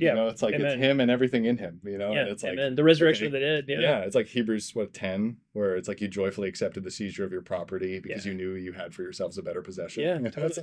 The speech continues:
Speaker 2: like,
Speaker 1: Amen.
Speaker 2: like, to actually have that
Speaker 1: You can have my
Speaker 2: perspective.
Speaker 1: house. I have
Speaker 2: Yeah.
Speaker 1: something much
Speaker 2: <laughs>
Speaker 1: better. <laughs>
Speaker 2: Yeah. I mean, to, to show that so different from the world,
Speaker 1: Yeah.
Speaker 2: you know? I mean, especially with covid, when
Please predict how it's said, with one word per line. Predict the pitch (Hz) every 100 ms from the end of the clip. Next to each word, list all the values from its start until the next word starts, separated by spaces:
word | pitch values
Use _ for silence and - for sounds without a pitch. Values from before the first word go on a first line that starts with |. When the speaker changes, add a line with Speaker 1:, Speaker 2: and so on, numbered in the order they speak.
| 123
Speaker 2:
like, |
Speaker 1:
Amen. | 160 170 156 131
Speaker 2:
like, | 135 131
to | 147
actually | 147 156 151
have | 117 127 127
that | 117 110 104 - 110
Speaker 1:
You | 98
can | 226
have | 143 120
my | 127
Speaker 2:
perspective. | 160 92
Speaker 1:
house. | 101
I | -
have | 151
Speaker 2:
Yeah. | -
Speaker 1:
something | - 135
much | 131
Speaker 2:
<laughs> | 202 131 127 - -
Speaker 1:
better. | 226 196
<laughs> |
Speaker 2:
Yeah. | 175 247 113
I |
mean, | 135 160
to, | 170 160
to | - 147
show | 139 190
that | 180 135 -
so | 101 - - 254 247
different | 247 208 131 -
from | 156
the | 156
world, | 175 - - -
Speaker 1:
Yeah. | 139 113
Speaker 2:
you |
know? | 110 120 123
I |
mean, | 127 120 120 -
especially | 120 175 165 160 151
with | 139
covid, | - 147 147 143 139 127
when | 117 107 101